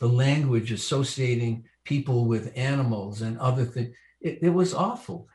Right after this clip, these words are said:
And it filters down. It filters down when you hear it over and over and over again.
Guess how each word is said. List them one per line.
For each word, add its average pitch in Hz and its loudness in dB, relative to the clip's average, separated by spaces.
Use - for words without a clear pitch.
And 151 2
it 143 0
filters 170 0
down. 147 -2
It 123 2
filters 143 -2
down 143 0
when 117 4
you 110 0
hear 151 0
it 139 -2
over 135 0
and 131 0
over 127 -2
and 123 -4
over 127 -2
again. 95 -10